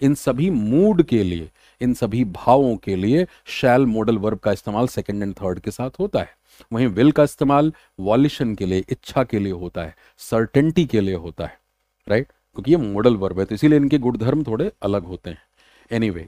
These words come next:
इसीलिए यहाँ पे will भी आएगा, श्योर लगा था। मारुति likes adventure stories, especially an adventures of Tarzan।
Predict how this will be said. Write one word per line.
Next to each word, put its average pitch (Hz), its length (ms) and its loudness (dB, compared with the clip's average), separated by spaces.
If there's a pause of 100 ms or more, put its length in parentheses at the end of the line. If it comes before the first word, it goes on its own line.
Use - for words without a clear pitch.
इसीलिए 120 260 0
यहाँ 107 160 -4
पे 117 140 -4
will 95 220 -4
भी 107 100 0
आएगा, 110 260 2
श्योर 95 320 -6
लगा 87 240 -6
था। - 240 -18 (460)
मारुति 170 340 4
likes 165 440 6
adventure 139 500 -2
stories, 123 360 0
especially 139 580 -4 (140)
an 139 340 2 (100)
adventures 139 640 0
of 139 60 -8 (140)
Tarzan। 135 380 -6